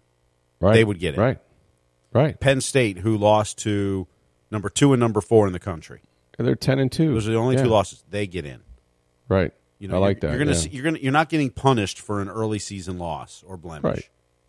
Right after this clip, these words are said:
Speaker 1: Yeah.
Speaker 2: You know, Florida State, uh, you know,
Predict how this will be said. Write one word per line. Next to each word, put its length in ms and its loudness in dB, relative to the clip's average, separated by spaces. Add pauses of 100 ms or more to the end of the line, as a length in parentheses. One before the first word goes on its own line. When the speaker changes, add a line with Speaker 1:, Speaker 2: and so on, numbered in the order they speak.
(100)
Speaker 1:
Yeah. 180 -2 (580)
Speaker 2:
You 100 -12
know, 80 -10
Florida 300 6
State, 440 0
uh, 180 -10
you 220 -12
know, 200 -10